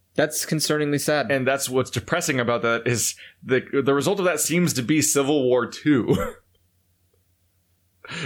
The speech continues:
Speaker 2: Is, you, do you know, have you heard about that?
Speaker 1: No.
Speaker 2: Oh, you don't know about Civil War two?
Speaker 1: I haven't kept up, no.
Speaker 2: Oh.
Speaker 1: It's been a
Speaker 2: Well, I
Speaker 1: while.
Speaker 2: don't keep up with comics either, but it just reaches me.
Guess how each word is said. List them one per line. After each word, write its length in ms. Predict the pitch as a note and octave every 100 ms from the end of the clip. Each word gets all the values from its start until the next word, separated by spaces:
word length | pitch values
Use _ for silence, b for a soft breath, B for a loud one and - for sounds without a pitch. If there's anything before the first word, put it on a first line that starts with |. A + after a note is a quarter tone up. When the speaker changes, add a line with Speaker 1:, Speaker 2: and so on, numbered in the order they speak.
| B
Speaker 2:
Is, 400 | - D#3 E3+ D#3 - -
you, 220 | C#3+ C#3+
do 100 | B2+
you 80 | C#3+
know, 200 | B2 C3+
have 140 | C3+
you 80 | B2+
heard 140 | B2+ D3+
about 240 | G3+ G3+
that? 240 | A3+ A#3+
Speaker 1:
No. 640 | A#2+ B2 C3 B2+ A#2 A2+ A2
Speaker 2:
Oh, 140 | D#3
you 120 | D#3+ F3
don't 200 | F#3+ C#3
know 140 | B2+
about 180 | B2+ B2+
Civil 260 | - B2+ B2+
War 160 | A#2+
two? 380 | G#2+ D3+ C#3 F#2
Speaker 1:
I 60 | A2+
haven't 220 | D3+ F#3
kept 240 | - F#2+ -
up, 300 | G2+ - -
no. 160 | C3+
Speaker 2:
Oh. 600 | C3+ D#3+ E3+ G2 F2 - -
Speaker 1:
It's 80 | -
been 140 | - C3+
a 40 |
Speaker 2:
Well, 80 | C3
I 40 |
Speaker 1:
while. 60 | C3+
Speaker 2:
don't 140 | F3+
keep 140 | - D3+
up 100 | C#3+
with 100 | B2+
comics 320 | D3 C3+ A2
either, 200 | D#3 C#3+
but 100 | G2+ G#2+
it 20 |
just 120 | G2
reaches 400 | G2 A#2+ A#2+ F#2
me. 300 | F#2 F2+ F2